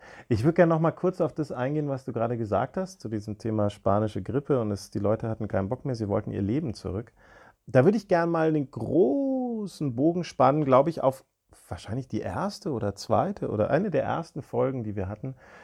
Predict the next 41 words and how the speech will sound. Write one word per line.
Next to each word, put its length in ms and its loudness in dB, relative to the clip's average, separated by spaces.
nämlich 300 2
als 140 0
wir 80 2
über 120 4
Gesundheit 520 2
gesprochen 500 -6
haben 300 -2
und 220 -6
überhaupt 440 -2
mal 100 0
versucht 540 -6
haben, 420 2
was 200 -2
ist 240 -8
denn 100 0
eigentlich 420 -4
Gesundheit? 480 -2
Wir 140 0
reden 220 -2
immer 160 -2
nur 140 -4
von 200 -6
Krankheit 600 0
und 520 0
wo 200 2
ich, 380 0
ich 100 -20
weiß 220 6
es 100 -6
nicht 120 0
mehr, 80 4
aber 100 6
ich 80 0
bin 100 -4
mir 80 0
ziemlich 240 -4
sicher, 180 0
dass 180 0
ich's 120 -10
gemacht 320 -4
habe, 300 0